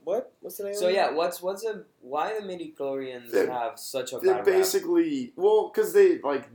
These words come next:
Speaker 3: know, I think it's one of those things that they don't talk about in, so, uh, in this Star Wars, like, subculture, that original trilogy is the Bible.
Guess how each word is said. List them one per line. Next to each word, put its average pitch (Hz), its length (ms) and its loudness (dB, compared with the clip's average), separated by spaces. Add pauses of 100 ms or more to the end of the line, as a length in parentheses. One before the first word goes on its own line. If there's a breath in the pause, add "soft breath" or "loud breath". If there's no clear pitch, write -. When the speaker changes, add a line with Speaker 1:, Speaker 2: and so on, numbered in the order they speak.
Speaker 3:
know, 139 340 0 (120)
I 135 100 6
think 208 220 0
it's 196 100 -4
one 170 140 -2
of 160 40 0
those 131 220 0
things 117 320 -4
that 107 220 -4
they 107 80 0
don't 113 260 -4
talk 98 300 -2
about 107 460 -2 (680)
in, 107 480 -4
so, 156 460 2 (540)
uh, - 60 -6 (180)
in 180 240 -6
this 170 160 2
Star 127 380 0
Wars, 113 320 -2
like, 107 140 -4
subculture, 95 960 -6 (500)
that 113 460 0
original 123 540 0
trilogy 101 680 -4
is 98 280 -8 (140)
the 98 220 -6 (220)
Bible. 71 580 -4